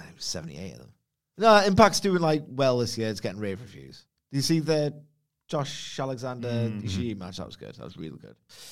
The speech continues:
Speaker 1: I, s-, I'm st-, I still don't know.
Speaker 2: Roxanne Perez going through, though?
Speaker 1: I, I wanna know, Wilborn, how being an, uh, an office worker can assist your, um, ability to work in a wrestling ring. 'Cause at least Britt Baker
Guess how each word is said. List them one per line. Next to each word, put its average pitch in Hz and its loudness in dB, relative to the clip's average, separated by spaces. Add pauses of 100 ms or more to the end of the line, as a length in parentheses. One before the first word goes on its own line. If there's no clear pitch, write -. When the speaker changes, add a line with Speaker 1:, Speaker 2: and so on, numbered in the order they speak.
(1400)
Speaker 1:
I, 135 -2
s-, 131 -2
I'm 127 -8
st-, - -10
I 98 -4
still 98 -10
don't 95 -10
know. 131 -8
Speaker 2:
Roxanne 135 -6
Perez 147 -4
going 131 -8
through, 139 -10
though? 151 -6
Speaker 1:
I, 123 0
I 127 -2
wanna 139 2
know, 131 0 (120)
Wilborn, 107 -8
how 107 -4 (720)
being 127 -2
an, 113 -6
uh, 117 -4
an 117 -8
office 113 -8
worker 113 -4
can 92 -10 (100)
assist - -8
your, 107 -8 (580)
um, 101 -8
ability 104 -6
to 104 -6 (140)
work 101 -4
in 95 -10
a 95 -6
wrestling 92 -10
ring. 92 -10 (800)
'Cause 139 -4
at 226 0
least - 0 (320)
Britt 156 0
Baker 107 0